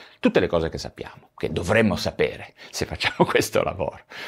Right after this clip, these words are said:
Bene, e tutto questo è importante non solo in psichiatria, ma anche in altri contesti, no? Ripeto, mi viene in mente i medici di medicina generale, quante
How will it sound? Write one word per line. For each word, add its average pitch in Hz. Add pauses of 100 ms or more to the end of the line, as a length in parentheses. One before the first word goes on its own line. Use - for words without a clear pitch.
(540)
Bene, 147
e 92
tutto 143
questo 208
è 147
importante 107
non 95
solo 180
in 120
psichiatria, 101
ma 80
anche 85
in 71
altri 101
contesti, 80
no? 85
Ripeto, 85
mi 80
viene 82
in 82
mente 85
i 85
medici 95
di 87
medicina 87
generale, 85 (500)
quante -